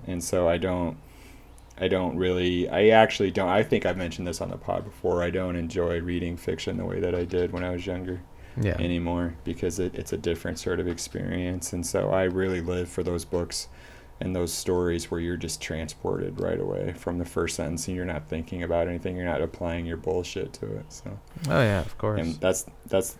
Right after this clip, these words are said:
Speaker 1: that's the great thing about music, is you're just gone. A great song, you just, uh,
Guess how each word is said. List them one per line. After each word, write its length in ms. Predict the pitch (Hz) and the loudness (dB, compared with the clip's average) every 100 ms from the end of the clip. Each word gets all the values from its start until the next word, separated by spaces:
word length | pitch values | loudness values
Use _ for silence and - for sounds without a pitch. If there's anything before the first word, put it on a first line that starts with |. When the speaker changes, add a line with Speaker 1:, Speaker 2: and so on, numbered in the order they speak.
| - | -2
Speaker 1:
that's 180 | 98 - | 0 0
the 80 | |
great 240 | 87 92 85 | 0 0 0
thing 140 | 87 | -2
about 160 | 87 80 | 0 0
music, 480 | 82 80 82 80 85 | -2 -2 -2 -2 -4
is 120 | 82 | -4
you're 140 | 82 | -4
just 220 | 76 76 | -6 -8
gone. 280 | 78 76 80 78 - - - | -4 -4 -4 -8 -16 -20 -14
A 60 | 82 | -6
great 320 | 87 85 80 | -2 -2 -2
song, 320 | 87 82 80 | -4 -4 -4
you 120 | 82 | -4
just, 220 | 80 | -6
uh, 40 | 78 | -4